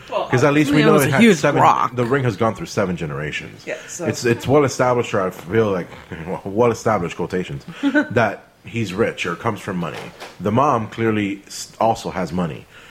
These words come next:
Speaker 2: So this ring will probably and is somehow worth probably a good amount of money. But definitely, I mean, think about it. You have a ring in, in your family for seven generations. That's a pretty big deal.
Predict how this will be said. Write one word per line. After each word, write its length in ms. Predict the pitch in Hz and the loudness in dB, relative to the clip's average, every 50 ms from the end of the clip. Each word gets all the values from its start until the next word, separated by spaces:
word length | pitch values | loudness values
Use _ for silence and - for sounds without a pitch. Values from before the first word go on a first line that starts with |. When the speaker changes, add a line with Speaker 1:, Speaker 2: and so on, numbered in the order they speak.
| - - - _ | -20 -20 -20 _
Speaker 2:
So 440 | - - 123 113 107 101 95 82 90 | -6 0 2 2 2 2 0 -2 -6
this 300 | 92 90 120 - - - | -4 -4 -4 -2 0 0
ring 360 | 131 127 123 120 113 110 - - _ - - - - _ - _ _ _ | 2 2 2 0 -4 -6 -8 -14 _ -20 -20 -20 -20 _ -20 _ _ _
will 280 | 104 107 98 123 143 135 | -10 0 2 2 2 2
probably 480 | - 120 123 120 123 107 107 107 104 98 | 2 0 0 0 0 0 0 0 2 2
and 100 | 92 90 | 2 0
is 140 | 98 107 - | 0 -2 -4
somehow 500 | - - - 110 107 87 104 110 104 98 | -4 -2 0 0 0 0 0 2 2 2
worth 480 | 87 71 82 95 101 104 104 - - - - - - - | 0 0 0 0 0 0 -2 -6 -16 -20 -20 -20 -18 -6
probably 420 | - 87 107 135 147 135 135 127 | -2 0 2 2 2 2 2 0
a 40 | 123 | 0
good 180 | 101 - - | 0 0 0
amount 240 | 117 113 117 113 113 | 0 2 0 0 0
of 60 | 107 | 0
money. 280 | 113 127 117 82 64 60 - - - - - - - - | 0 -2 -2 -4 -6 -10 -16 -20 -20 -20 -20 -20 -10 -8
But 160 | - 76 - | -8 -2 0
definitely, 520 | 123 113 - - 127 120 107 101 98 95 | -2 0 0 0 -2 0 0 -2 -4 -4
I 20 | 98 | -4
mean, 200 | 104 104 98 90 | -4 -6 -2 -2
think 160 | 143 160 147 | 0 0 0
about 220 | 101 - 62 64 | -2 -2 -4 -8
it. 100 | 65 64 80 | -8 -8 -4
You 100 | 90 110 | -2 0
have 120 | 120 117 | 0 0
a 80 | 120 113 | 0 0
ring 360 | 113 120 127 139 143 151 131 | 2 2 2 2 0 -2 -4
in, 400 | 117 139 135 131 131 127 127 - - | -4 -2 -2 0 -2 -2 -4 -6 -6
in 200 | 123 123 123 120 | -4 -2 0 0
your 160 | 120 120 117 | 0 0 0
family 420 | - - 139 127 127 120 101 87 | 0 -2 -2 -2 -2 -4 -6 -8
for 160 | 76 - 82 | -8 -10 -12
seven 600 | 78 - - - 113 107 101 107 113 113 117 113 113 - - - - - - - - _ - | -12 -12 -4 0 0 0 2 0 0 -2 -2 -4 -8 -12 -20 -20 -20 -20 -20 -20 -20 _ -2
generations. 800 | - 123 117 117 104 101 120 139 127 - 85 78 73 71 69 73 | -2 0 0 0 -2 -2 -2 -2 -2 -4 -6 -8 -10 -12 -6 -4
That's 220 | 87 87 - - | -4 -4 -4 -6
a 40 | 131 | -10
pretty 220 | - - 123 104 | -4 -4 -2 -2
big 220 | 98 87 90 76 76 | -2 -4 -4 -4 -2
deal. 240 | 107 110 76 - | -2 -2 -2 -4